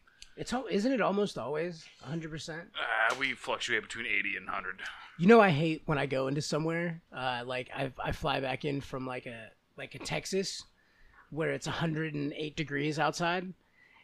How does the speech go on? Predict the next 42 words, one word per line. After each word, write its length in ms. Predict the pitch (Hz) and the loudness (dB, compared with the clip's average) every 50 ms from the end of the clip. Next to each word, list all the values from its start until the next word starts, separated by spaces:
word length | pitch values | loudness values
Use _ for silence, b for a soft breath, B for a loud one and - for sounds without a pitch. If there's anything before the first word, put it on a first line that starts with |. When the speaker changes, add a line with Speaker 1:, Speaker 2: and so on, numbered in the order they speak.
| b - | b -4
Speaker 1:
and 160 | 135 147 147 | -2 0 2
I'll 100 | 135 139 | 0 0
fly 260 | - - 170 156 160 | 0 2 4 4 4
back 260 | 147 147 139 131 - | 4 4 2 2 2
in, 220 | 156 160 165 147 139 | 2 2 2 2 0
and 100 | 127 123 | -2 -2
I'm, 260 | 123 123 123 104 - _ _ _ _ _ _ _ _ - - - | -4 -6 -6 -8 -12 _ _ _ _ _ _ _ _ -16 -6 -4
you 100 | 156 156 | -2 -2
know, 60 | 139 | 0
I 80 | 127 127 | 0 0
fly 300 | - - - 156 143 147 | 0 0 0 0 2 2
into 420 | 143 139 143 147 135 - 139 131 | 2 2 0 0 0 -2 -4 -4
ninety-two. 800 | 123 127 139 143 160 151 143 135 - - 160 156 131 113 95 98 - - - _ _ _ _ _ _ _ _ _ _ _ _ _ _ _ _ _ _ _ _ _ _ _ _ _ _ | -2 0 2 2 2 2 2 0 0 0 0 0 0 -2 -6 -10 -16 -20 -20 _ _ _ _ _ _ _ _ _ _ _ _ _ _ _ _ _ _ _ _ _ _ _ _ _ _
Now 80 | 117 131 | -4 -4
it's 160 | 135 - - | -4 0 2
ninety-two 680 | 156 156 151 151 151 147 147 135 - - 151 156 139 | 2 4 4 4 4 2 0 0 0 2 2 4 2
in 100 | 131 123 | 2 -2
Florida, 460 | - - 139 135 131 123 120 113 110 110 | -2 -2 -2 -2 -2 -2 -4 -6 -8 -10
and 100 | 113 113 | -8 -6
I'm, 60 | 117 | -6
Speaker 2:
Mm-hmm. 120 | 127 127 117 | -4 -2 -2
Speaker 1:
I'm 120 | 110 117 | -2 -2
back 220 | 120 143 131 135 - | -2 -2 -2 -2 -2
home, 320 | - 147 147 143 135 127 - | -4 -4 -4 -4 -4 -6 -8
like, 200 | - - - - - | -12 -12 -14 -12 -8
"Oh, 260 | 170 165 165 156 147 | -6 -4 -2 -2 -2
man, 260 | 139 165 175 175 160 143 | -2 -2 -2 -2 -2 -4
it 80 | 139 | -6
feels 240 | - - 165 151 - | -4 -4 -4 -2 -2
so 120 | - 143 | -4 -6
great." 220 | 127 127 156 170 170 | -2 0 0 0 0
And 80 | 135 | 0
I'm 100 | 131 147 | -4 -6
talking 340 | 135 147 143 156 - - 165 | -2 0 0 0 0 0 -2
to 40 | 139 | -2
somebody 360 | - - 147 135 131 131 131 | -2 -2 -2 -2 -2 -2 -4
at 60 | 127 117 | -6 -6
the 40 | 120 | -8
gas 280 | 113 127 131 160 160 - | -4 0 0 0 0 0
station. 400 | - 120 113 113 - - 113 113 | -4 -8 -10 -10 -10 -10 -10 -10
They 100 | 117 117 | -10 -8
go, 260 | 117 117 110 104 | -8 -8 -8 -10